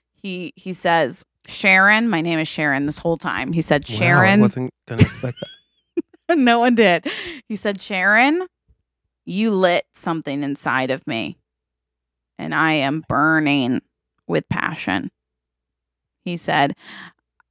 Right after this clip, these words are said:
Speaker 1: "Ah, time flies with you. It's like a fast burning candle, and I need you in my life forever."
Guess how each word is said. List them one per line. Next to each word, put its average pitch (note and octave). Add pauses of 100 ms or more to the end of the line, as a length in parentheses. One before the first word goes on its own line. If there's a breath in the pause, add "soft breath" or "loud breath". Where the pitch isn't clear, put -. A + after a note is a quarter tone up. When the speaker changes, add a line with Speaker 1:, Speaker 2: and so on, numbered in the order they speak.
(160)
Speaker 1:
"Ah, F3 (160)
time F#3
flies F#3
with F3
you. B2 (720)
It's F3+
like E3+
a D3+
fast D#3
burning E3
candle, A#2 (600)
and E3
I E3
need D#3+
you D#3+ (920)
in E3
my D#3
life -
forever." -